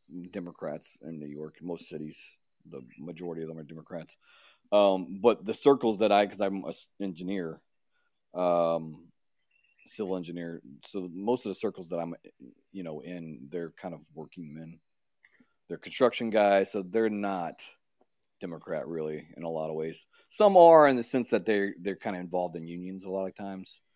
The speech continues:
so they tend to vote a little Democrat. But for the most part, they're pretty manly dudes. They're not like, you know, these,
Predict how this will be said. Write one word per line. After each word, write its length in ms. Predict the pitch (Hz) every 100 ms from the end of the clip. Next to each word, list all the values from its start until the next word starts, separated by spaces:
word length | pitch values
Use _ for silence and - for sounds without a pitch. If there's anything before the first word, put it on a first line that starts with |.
| _ -
so 80 |
they 120 | 85 85
tend 240 | 98 87
to 100 | 87
vote 160 | 80 85
a 60 | 87
little 140 | 80
Democrat. 500 | 85 87 - 90 87 _ _ _ _ _ 90
But 340 | 98 90 -
for 80 | 107
the 60 | 107
most 260 | 123 120
part, 220 | 104 90 87
they're 80 |
pretty 260 | 90 104 85
manly 460 | 82 85 85 82 85
dudes. 420 | 82 87 87 -
They're 140 | 87
not 260 | 90 87 -
like, 300 | 80 80 -
you 80 | 82
know, 160 | 76
these, 420 | 78 76 - -